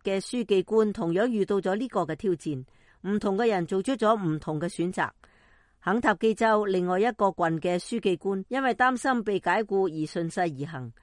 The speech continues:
密西西比州格林納達郡巡迴法院嘅一位書記官為咗唔俾同性伴侶頒發結婚證，乾脆辭職，離開咗工作二十四年嘅法庭。佢喺俾郡督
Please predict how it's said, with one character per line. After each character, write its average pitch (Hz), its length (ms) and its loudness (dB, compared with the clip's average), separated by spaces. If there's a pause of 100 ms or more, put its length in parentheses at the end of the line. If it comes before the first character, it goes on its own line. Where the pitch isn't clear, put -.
(360)
密 170 120 -2
西 220 200 2
西 214 200 4
比 175 180 2
州 196 380 4
格 196 100 0
林 139 360 0
納 151 200 0
達 147 300 -2
郡 147 280 -2
巡 156 260 -4
迴 156 240 -2
法 170 160 2
院 170 260 -2
嘅 190 80 -2
一 196 100 2
位 170 260 0
書 208 220 -6
記 165 160 -2
官 180 280 -6 (360)
為 220 140 6
咗 277 160 4
唔 180 220 0
俾 196 220 2
同 170 220 -2
性 202 240 0
伴 175 120 0
侶 170 300 0
頒 226 240 4
發 202 160 0
結 175 220 -6
婚 202 180 0
證， 165 260 -2
乾 220 220 0
脆 170 180 -6
辭 - 220 -14
職， - 200 -8 (460)
離 185 180 0
開 277 160 0
咗 240 160 0
工 262 180 -2
作 220 120 2
二 180 60 2
十 180 260 -4
四 202 220 -2
年 147 180 -2
嘅 156 80 -6
法 156 160 -2
庭。 127 280 -10 (640)
佢 294 140 -2
喺 330 120 2 (260)
俾 233 180 4
郡 226 120 0
督 294 180 0